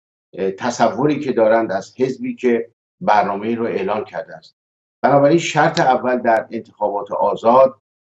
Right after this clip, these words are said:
اصل وجود احزاب آزاد است.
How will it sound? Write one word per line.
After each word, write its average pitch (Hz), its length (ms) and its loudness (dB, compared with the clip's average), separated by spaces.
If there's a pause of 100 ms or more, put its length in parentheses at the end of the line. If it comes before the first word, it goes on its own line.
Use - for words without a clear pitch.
(540)
اصل 127 600 0 (340)
وجود 131 480 0
احزاب 107 460 0
آزاد 104 440 -2
است. - 320 -12